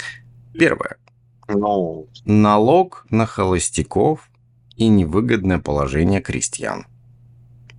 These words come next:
Speaker 1: Вот.
Speaker 2: Мгм.
Speaker 1: А согласно ему, лица мужского пола от двадцати до сорока пяти лет были обязаны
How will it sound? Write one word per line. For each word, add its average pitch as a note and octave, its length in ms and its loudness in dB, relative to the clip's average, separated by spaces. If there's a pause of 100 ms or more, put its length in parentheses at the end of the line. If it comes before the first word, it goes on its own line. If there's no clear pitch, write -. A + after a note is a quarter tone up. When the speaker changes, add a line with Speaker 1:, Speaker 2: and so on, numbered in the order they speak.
(340)
Speaker 1:
Вот. - 520 -4 (180)
Speaker 2:
Мгм. E2 180 -12 (840)
Speaker 1:
А C#2+ 220 -2
согласно G#2 460 0
ему, F#2+ 340 0
лица D2+ 300 -4
мужского E2+ 460 0
пола D#3+ 340 2
от D#2+ 60 -4
двадцати D2+ 380 -8
до D2 120 -8
сорока D2 320 -4
пяти - 300 -12
лет G#2 200 0
были F#2+ 220 2
обязаны F#2+ 380 0